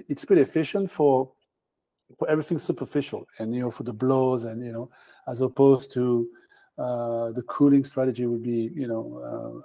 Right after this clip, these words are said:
uh, a little more helpful for someone who's had heavy legs, you know, s-, different type of fatigue. So is that, are you using this? 'Cause I'm assuming, you know, I'm not an expert in hockey, but I'm, I'm assuming even with the pads, you know, it's,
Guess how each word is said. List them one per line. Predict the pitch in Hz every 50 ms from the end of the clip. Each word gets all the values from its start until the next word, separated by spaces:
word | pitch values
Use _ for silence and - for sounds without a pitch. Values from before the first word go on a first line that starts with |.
| -
uh, | 123
a | 120
little | 127 127 127
more | 127 127 123 123 120 117 113
helpful | - 135 123 - - 135 131 120
for | - - 120
someone | - - 117 117 117 117
who's | 120 117 117
had | 117 113 113 _ _ _ _ - - - - - _ _ _ _
heavy | - - 123 120 120 113
legs, | 120 139 147 143 143 143 131 123
you | 123
know, | 123 123 123 123
s-, | 113 - - - - _ _ _ _ _
different | - 151 139 - - 131 -
type | 139 135 135 -
of | 117 -
fatigue. | - 117 - - 139 123 113 -
So | - - 131 123 120 120 _ _ _ _ _ _ _ _ _ -
is | 131 135
that, | 160 180 175 - - _ _ _ _ _ _ _ _ _ -
are | 143
you | 139 143
using | 165 165 143 139 156 170 165 190 185 175
this? | 147 151 175 170 - - -
'Cause | - 135 147
I'm | 147 147 160
assuming, | 156 - - - - 190 214 180 139 120 117 117 123
you | 135 123
know, | 120 123
I'm | 123 139
not | 143 135
an | 127 123
expert | 139 139 - - - 127 -
in | 123 113
hockey, | 113 139 165 165 - - 127
but | 110 120 120
I'm, | 123 123 _ - 156 190 _ _ _ _ _ _ _ _
I'm | - 127 139
assuming | 135 - - 143 135 131 131
even | - 170 170 160 160 156 156 143
with | 143 143 127
the | 123 -
pads, | - - 170 165 135 117 113 -
you | 123 120
know, | 131 135 131
it's, | 123 117 117 - - - -